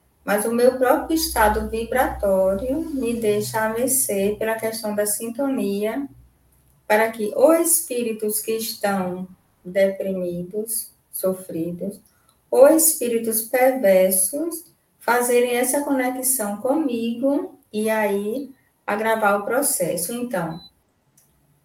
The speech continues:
na maioria dos casos, é comum a depressão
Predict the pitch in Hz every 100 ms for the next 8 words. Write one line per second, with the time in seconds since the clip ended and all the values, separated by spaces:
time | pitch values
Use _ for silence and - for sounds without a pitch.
0 | _ - 185 196 208 285 294 240 208 196
1 | 262 - - 190 175 175 185 - 285 349
2 | - - _ - 180 185 240 339 320 202
3 | 190 202 - - - 190 190 190 202 220
4 | 220 - 180 180 190 240